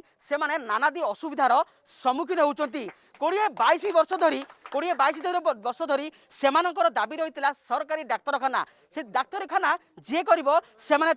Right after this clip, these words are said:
ତାକୁ ମତବ୍ୟକ୍ତ କରିବେ ବୋଲି ଯାହା ଆମକୁ ପ୍ରକାଶ କରିଛନ୍ତି। ତେବେ ସିଧାସଳଖ ଆଲୋଚନା କରିବା, ଯେଉଁମାନେ ଚଳିତ ବର୍ଷ ନିର୍ବାଚନ ରଣାଙ୍ଗନରେ ଉ-,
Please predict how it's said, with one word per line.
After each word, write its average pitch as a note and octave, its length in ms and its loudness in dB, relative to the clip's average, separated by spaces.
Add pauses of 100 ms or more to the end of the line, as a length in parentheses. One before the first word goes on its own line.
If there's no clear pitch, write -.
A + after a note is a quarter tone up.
ତାକୁ A#3+ 280 -2
ମତବ୍ୟକ୍ତ D4+ 520 -2
କରିବେ D4 240 -4
ବୋଲି C#4+ 200 -4
ଯାହା D4 240 2 (300)
ଆମକୁ C4+ 400 0 (220)
ପ୍ରକାଶ D#4 440 2
କରିଛନ୍ତି। C#4 460 -4 (300)
ତେବେ F4 200 2
ସିଧାସଳଖ E4 540 2 (220)
ଆଲୋଚନା E4 400 2
କରିବା, C#4+ 300 2 (260)
ଯେଉଁମାନେ E4+ 380 0 (140)
ଚଳିତ C4+ 320 -2
ବର୍ଷ D#4+ 220 -2 (380)
ନିର୍ବାଚନ C#4 520 0
ରଣାଙ୍ଗନରେ D4 500 0
ଉ-, B3 160 -4